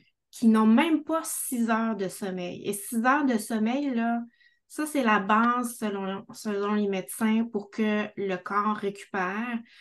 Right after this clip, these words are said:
Après ça, on a des pertes cognitives,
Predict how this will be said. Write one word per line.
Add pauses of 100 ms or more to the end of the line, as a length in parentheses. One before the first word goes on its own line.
(340)
Après
ça, (460)
on
a
des
pertes
cognitives,